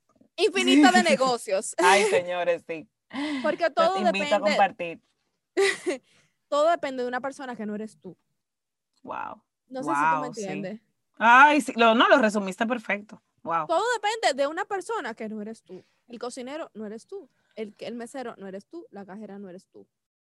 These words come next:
Speaker 1: El vale parking no eres tú. El que friega no eres tú. Entonces, tú no puedes hacer todas esas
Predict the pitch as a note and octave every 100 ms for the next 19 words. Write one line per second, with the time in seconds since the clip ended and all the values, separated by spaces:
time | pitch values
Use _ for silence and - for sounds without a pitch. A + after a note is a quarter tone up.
0 | _ _ B3 B3+ D#4 D#4+ B3+ A3+ G#3+ G3
1 | F#3+ - G#3 _ _ _ _ _ _ _
2 | _ - C#4+ C#4 C4 C#4 A3+ F#3 F#3+ G#3
3 | _ _ A3 A3 - - _ _ _ _
4 | _ _ _ _ _ D#4+ E4+ D#4+ D#4 D4
5 | D4 - - C4 B3+ G3 G3+ - - G#3+
6 | G#3 - F#3+ - -